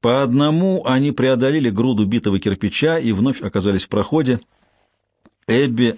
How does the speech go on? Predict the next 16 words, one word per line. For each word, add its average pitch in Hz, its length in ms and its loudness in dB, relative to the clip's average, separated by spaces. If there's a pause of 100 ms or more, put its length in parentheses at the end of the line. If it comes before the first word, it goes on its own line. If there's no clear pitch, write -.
(140)
на 113 160 2
прощание 113 600 0
обернулась 104 420 -2
назад. 101 420 -2 (1080)
На 104 140 0
какой-то 160 380 0
миг 170 500 0 (280)
ее 117 240 0
взгляд 123 360 0
зафиксировал 123 640 0
два 113 200 0
символа 143 460 0
на 95 80 0
стене: 87 380 -6
вскрытый 120 420 0
саркофаг 110 760 -4